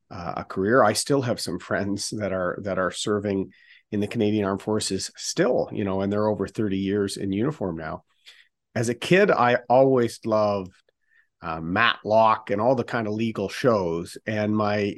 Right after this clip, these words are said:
my own, um, tendency to try and outmaneuver my, my parents with witty arguments to extend my curfew, these sorts of things. I, I always really admired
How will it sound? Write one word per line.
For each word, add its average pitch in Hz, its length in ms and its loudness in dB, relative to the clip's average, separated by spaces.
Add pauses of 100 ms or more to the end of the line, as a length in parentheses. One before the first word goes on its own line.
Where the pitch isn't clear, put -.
my 104 220 -4
own, 117 460 0 (720)
um, 95 520 -2
tendency 120 640 0
to 98 240 0 (440)
try 101 300 -2
and 92 340 -4 (180)
outmaneuver 110 600 0
my, 92 400 -2
my 92 160 -6
parents 107 480 -6
with - 160 -8
witty 98 260 -2
arguments 101 580 -2
to 104 100 -4
extend 101 340 -4
my 95 140 -4
curfew, 104 480 -4
these 101 200 -4
sorts 92 240 -6
of 95 100 -12
things. 95 340 -4 (500)
I, 101 220 -2 (100)
I 107 260 0 (160)
always 139 500 8
really 117 320 -2
admired 98 720 -4